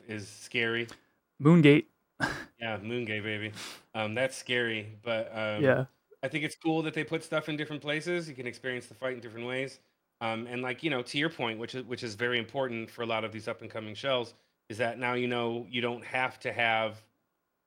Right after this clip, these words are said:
Speaker 1: you know, eighty people online and camping actively. You
Speaker 2: Mm-hmm.
Speaker 1: can, like, be effective. If it's only in three zones that it can be, and on any given day, you know you've got a better than average chance.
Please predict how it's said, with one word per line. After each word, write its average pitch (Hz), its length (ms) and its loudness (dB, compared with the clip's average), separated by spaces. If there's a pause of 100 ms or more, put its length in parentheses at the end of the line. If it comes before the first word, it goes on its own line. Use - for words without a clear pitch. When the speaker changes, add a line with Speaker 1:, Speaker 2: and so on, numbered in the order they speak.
(160)
Speaker 1:
you 127 80 -4
know, 104 240 -4
eighty 131 280 4
people 120 540 0 (360)
online 120 560 2
and 113 180 -8
camping 117 420 -6
actively. 107 720 -6 (280)
You 135 160 -10
Speaker 2:
Mm-hmm. 110 40 -10
Speaker 1:
can, 117 180 -2
like, 107 380 -4
be 120 160 -4
effective. 113 720 -4
If 120 120 -12
it's 120 120 -4
only 131 240 0
in 123 80 -2
three 135 260 -4
zones 117 680 -2 (1000)
that 117 140 -4
it 117 80 -10
can 123 300 -2
be, 113 520 -2
and 117 120 -4
on 117 240 -2
any 113 160 0
given 113 280 -4
day, 107 460 -2 (140)
you 113 80 -6
know 110 140 -4
you've 110 180 -4
got 110 160 -2
a - 20 -2
better 110 240 -2
than 107 140 -6
average 104 340 -6
chance. 107 480 -8